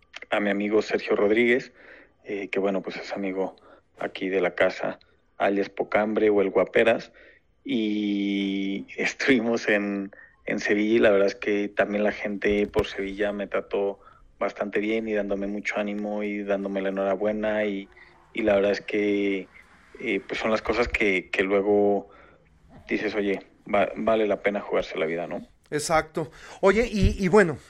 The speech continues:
Speaker 2: si se dan estas, pues al final de cuentas, qué, qué bueno, ¿no? Porque sigue hablando,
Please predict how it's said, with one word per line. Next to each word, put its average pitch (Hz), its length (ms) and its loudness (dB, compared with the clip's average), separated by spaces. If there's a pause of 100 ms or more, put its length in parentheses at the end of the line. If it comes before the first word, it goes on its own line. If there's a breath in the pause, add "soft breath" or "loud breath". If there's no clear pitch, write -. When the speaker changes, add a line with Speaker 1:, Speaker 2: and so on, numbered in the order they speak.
(140)
Speaker 2:
si 160 180 -10
se 156 140 -4
dan 190 200 2
estas, 214 680 2
pues 131 160 -8
al 139 100 -4
final 143 220 0
de 170 80 -2
cuentas, 160 300 -8
qué, 147 180 -6 (120)
qué 156 100 2
bueno, 147 340 2
¿no? 139 180 -4
Porque 110 420 -2 (380 soft breath)
sigue 165 300 0
hablando, 151 480 0